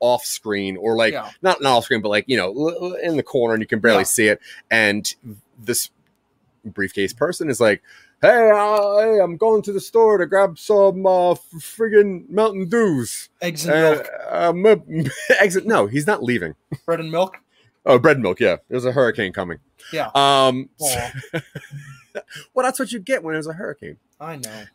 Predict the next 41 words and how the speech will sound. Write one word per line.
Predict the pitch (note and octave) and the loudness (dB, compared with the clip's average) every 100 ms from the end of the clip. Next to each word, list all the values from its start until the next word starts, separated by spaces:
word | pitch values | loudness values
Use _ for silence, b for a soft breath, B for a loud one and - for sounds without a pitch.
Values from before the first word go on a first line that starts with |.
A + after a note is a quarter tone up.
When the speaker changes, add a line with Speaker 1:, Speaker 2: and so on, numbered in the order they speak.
| _ - | _ 0
Speaker 1:
Anyway, | D#3+ F3+ G#2+ D#2+ C#2+ - _ - | 2 4 2 -2 -10 -16 _ -6
so | - F#3+ B2 D#2+ - - | 2 4 4 2 -8 -8
they | A#2 C#3 | 2 4
yell | C3+ D3+ F#3 | 6 4 4
up | F#3 | 2
to | F#3 | 2
their | F3 | -2
partner, | D#3+ C#3+ C3 C3+ B2 - - | 2 0 2 -2 -2 -8 -8
"I'm | A#2+ | -2
gonna | C3 C3 | 0 4
run | G3+ | 4
to | G3 | 2
the | |
store," | - F3+ D#3+ D#3 | 0 2 4 4
for | - C3 | 2 -2
whatever | B2+ D3+ D#3 C#3+ | 2 2 2 2
reason, | C#3 C3+ B2+ C3+ C3 b b - | -2 -2 -2 -4 -6 b b 0
and | A#2 A2+ A2+ | 2 2 0
they | G#2+ A2+ | -2 -2
start | - C#3 | 2 0
walking, | A#2+ A#2+ A2+ A#2+ A2+ - b - | 4 2 4 -2 -6 -10 b -2
and | B2+ B2 | 0 0
you | C3+ | -2
can | C#3+ | 0
see | D3 | -2
this | C3 | -2
briefcase, | C#3 B2+ B2 A#2 A2+ | -2 -2 0 -2 -4
like, | G#2+ - | -6 -8
further | - F3 E3 | 0 2 4
off | C#3 B2+ | 2 0
in | |
the | G#2 | -4
distance, | G#2 - G2 | -4 -4 -8
but | - | -8
it's | F2+ | -6
not | G#2+ F#2+ | -6 -6
that | |
big | E2 E2+ | -8 -8
of | |
a | D#2+ | -8
dojo. | D#2 D2+ | -12 -12